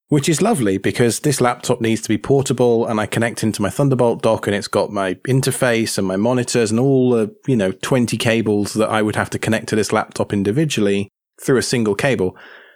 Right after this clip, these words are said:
That's magic, and I love it. But for what sounds like a server scenario, you don't need that. You, you're trying to set it and forget it and never touch it is the, the ultimate goal, really.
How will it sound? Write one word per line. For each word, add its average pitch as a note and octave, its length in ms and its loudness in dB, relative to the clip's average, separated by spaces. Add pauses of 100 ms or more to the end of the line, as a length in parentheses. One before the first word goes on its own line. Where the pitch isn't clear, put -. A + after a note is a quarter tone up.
(160)
That's F#3+ 220 -2
magic, C3+ 600 0
and A2+ 440 0 (480)
I B2+ 120 0
love B2 260 0
it. F#2 180 -2 (640)
But D#3 360 0
for D3+ 600 2
what D#3 240 0
sounds F3 400 0
like D3 160 -2
a A2+ 60 -2
server A#2 680 0
scenario, F2 800 -2 (240)
you B2 100 0
don't C#3 260 2
need C3+ 260 0
that. - 340 -4
You, A2 240 0
you're A2+ 260 0
trying B2 220 0
to G#2+ 80 -2
set - 320 -2
it - 80 0
and G#2 120 -2
forget A2 440 -2
it F2 180 -2
and G2 340 -4
never G2+ 460 -2
touch - 380 -4
it - 160 -4
is G2 180 -4
the, G2+ 360 -2
the G2+ 100 0
ultimate G#2 420 -4
goal, A2+ 300 2
really. F#2 400 -2